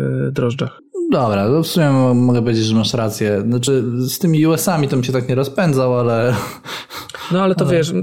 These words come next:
Speaker 1: znaczy, to jest jako symbol, tak? To nie
Speaker 2: No
Speaker 1: chodzi
Speaker 2: dobra,
Speaker 1: mi o to, żeby
Speaker 2: znaczy
Speaker 1: to koniecznie były suche drożdże, tylko mogą być, może być W L P zero zero jeden, nie ma problemu.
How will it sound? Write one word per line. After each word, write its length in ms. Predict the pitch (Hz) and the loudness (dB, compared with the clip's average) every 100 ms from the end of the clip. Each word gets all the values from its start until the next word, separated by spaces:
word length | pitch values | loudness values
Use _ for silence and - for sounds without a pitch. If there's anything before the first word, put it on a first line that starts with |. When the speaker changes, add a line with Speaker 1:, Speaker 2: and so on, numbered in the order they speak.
| - | -4
Speaker 1:
znaczy, 360 | 202 175 190 190 | -2 0 0 0
to 140 | 190 | 2
jest 180 | 180 - | 2 0
jako 160 | 175 | 0
symbol, 460 | 170 - 156 117 113 | 0 0 2 2 2
tak? 260 | 113 123 - | 0 -2 -2
To 120 | 143 | 2
nie 60 | |
Speaker 2:
No 60 | 165 | 4
Speaker 1:
chodzi 120 | 185 | 4
Speaker 2:
dobra, 140 | 123 131 | 2 2
Speaker 1:
mi 40 | |
o 80 | 135 | 0
to, 20 | 180 | 0
żeby 80 | 127 | 2
Speaker 2:
znaczy 140 | 202 | 2
Speaker 1:
to 60 | 196 | 2
koniecznie 340 | 139 135 147 | 0 0 0
były 300 | 131 131 127 | 2 2 0
suche 260 | 120 135 127 | 0 0 0
drożdże, 360 | 135 143 120 | 0 0 0
tylko 360 | 113 131 120 127 | -2 -2 -2 0
mogą 220 | 127 131 | 0 0
być, 140 | 131 139 | 0 0
może 200 | 143 147 | 0 0
być 120 | 135 | 0
W 160 | 135 | 2
L 80 | 139 | 2
P 120 | 127 | 2
zero 220 | 131 127 120 | 2 2 2
zero 200 | 120 120 | 2 2
jeden, 360 | 123 120 165 | 2 0 -2
nie 80 | 139 | 0
ma 120 | 131 | -2
problemu. 460 | 113 131 120 - | -2 -4 -2 -4